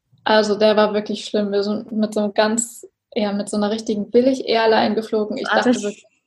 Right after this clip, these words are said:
Speaker 1: ich dachte jeden Moment, wir stürzen gleich ab. Und wir sind gestartet und wir sind einfach nicht hochgekommen. Also
Speaker 2: <laughs> Was?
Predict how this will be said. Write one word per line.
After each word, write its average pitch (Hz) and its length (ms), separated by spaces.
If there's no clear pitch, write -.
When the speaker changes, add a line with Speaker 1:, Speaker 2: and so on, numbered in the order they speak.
Speaker 1:
ich - 80
dachte 247 260
jeden 220 300
Moment, 214 320
wir 254 60
stürzen 208 480
gleich 202 280
ab. 269 260
Und 247 400
wir 254 80
sind 240 220
gestartet 254 680
und 226 140
wir 233 80
sind 240 200
einfach 226 340
nicht 214 240
hochgekommen. - 680
Also 233 280
Speaker 2:
<laughs> 427 400
Was? - 560